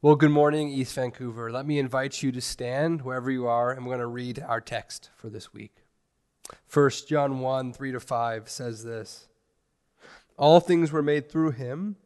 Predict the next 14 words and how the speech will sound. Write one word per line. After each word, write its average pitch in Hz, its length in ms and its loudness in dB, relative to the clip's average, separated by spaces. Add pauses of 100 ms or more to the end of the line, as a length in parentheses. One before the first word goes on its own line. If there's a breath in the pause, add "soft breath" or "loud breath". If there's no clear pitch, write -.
(320)
and 151 120 0
without 151 280 2
him 143 180 -4
was 143 120 -4
not 143 140 -4
anything 143 460 -4
made 131 400 -6
that 143 240 -10
was 143 320 -6
made. 120 300 -18 (920)
In 156 180 2
him 170 400 6
was 165 260 -4
life, 156 400 -8